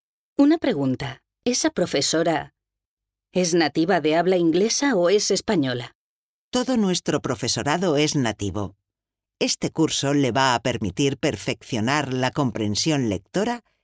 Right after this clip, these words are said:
Speaker 2: y la expresión escrita. Y, además,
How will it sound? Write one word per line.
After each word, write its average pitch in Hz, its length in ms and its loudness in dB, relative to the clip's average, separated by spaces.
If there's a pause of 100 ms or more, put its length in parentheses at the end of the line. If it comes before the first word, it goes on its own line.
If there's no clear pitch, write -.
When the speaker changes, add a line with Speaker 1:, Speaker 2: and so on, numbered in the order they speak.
(140)
Speaker 2:
y 214 160 0
la 143 140 2
expresión 135 640 -2
escrita. 95 680 -6 (640)
Y, 214 360 0
además, 208 580 -2